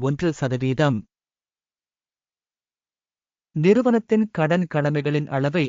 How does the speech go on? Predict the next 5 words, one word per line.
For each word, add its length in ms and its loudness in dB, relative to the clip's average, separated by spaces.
அடிப்படையாக 760 -2
கொண்ட 280 -2
மதிப்பெண் 440 -2
நல்லது, 440 0
ஒன்று 220 -2